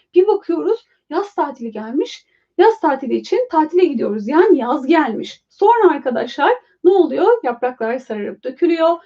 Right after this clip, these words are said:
yağmurlar başlıyor, hava sıcaklıkları düşmeye başlıyor ve sonra bir bakıyoruz sonbahar da gelmiş. Yani bu sıralamayla öğreneceğiz.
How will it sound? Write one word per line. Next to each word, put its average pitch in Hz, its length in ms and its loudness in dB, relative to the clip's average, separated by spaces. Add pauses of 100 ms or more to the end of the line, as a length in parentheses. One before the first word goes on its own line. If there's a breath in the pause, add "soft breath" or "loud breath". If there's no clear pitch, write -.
(160 soft breath)
yağmurlar 220 540 -4
başlıyor, 320 440 -2
hava 247 100 0
sıcaklıkları 226 600 -2
düşmeye 247 380 -6
başlıyor 330 440 2 (300 loud breath)
ve 359 100 6
sonra 339 600 4 (220)
bir 359 60 -4
bakıyoruz 311 500 -4
sonbahar 302 540 0
da 247 60 -2
gelmiş. 233 800 -6
Yani 254 300 0
bu 349 60 -4
sıralamayla 262 720 -2
öğreneceğiz. 247 440 -4